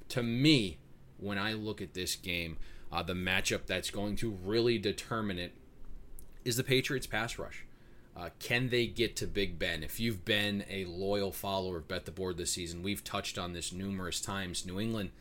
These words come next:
simply not getting to the quarterback. Last week they did a little bit better,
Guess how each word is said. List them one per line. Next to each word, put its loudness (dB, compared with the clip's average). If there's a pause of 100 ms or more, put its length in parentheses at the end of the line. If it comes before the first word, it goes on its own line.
(160)
simply 2
not 0
getting 2
to -4
the -6
quarterback. 0 (380)
Last 6
week 0
they 2
did 2
a -4
little 0
bit -2
better, 2